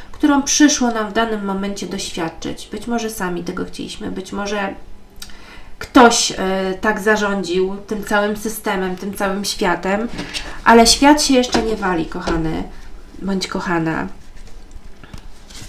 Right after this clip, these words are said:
Ewidentnie chodzi o związek, tak? Mamy kochanków w tle, więc może chodzi o, o ro-,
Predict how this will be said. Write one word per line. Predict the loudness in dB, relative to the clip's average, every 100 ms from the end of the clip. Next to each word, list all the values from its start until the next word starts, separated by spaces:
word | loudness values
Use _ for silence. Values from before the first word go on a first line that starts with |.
| -10 -10 -12 -12 -8 0
Ewidentnie | 6 8 10 10 8
chodzi | 6 6 4
o |
związek, | 4 4 4 2 0
tak? | 0 2
Mamy | 0 2
kochanków | 0 2 2 2 -2 -6
w |
tle, | -4 -2
więc | 0 -2 0
może | 0 0
chodzi | 0 0 2
o, | 2 2
o | 2 0
ro-, | 0 0